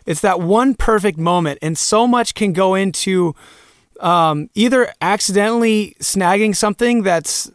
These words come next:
that's amazing, or planning for this ideal vision to come to fruition.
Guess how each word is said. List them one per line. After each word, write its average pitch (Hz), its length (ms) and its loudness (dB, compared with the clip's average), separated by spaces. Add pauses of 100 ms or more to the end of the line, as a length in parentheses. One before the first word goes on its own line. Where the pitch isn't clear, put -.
that's 160 300 -2
amazing, 180 580 0 (320)
or 220 340 4 (460)
planning 190 720 -2 (180)
for 185 180 -2
this 180 400 -2 (260)
ideal 175 520 0
vision 180 460 0
to 143 80 -4
come 175 440 -4
to - 140 -8
fruition. 165 640 -2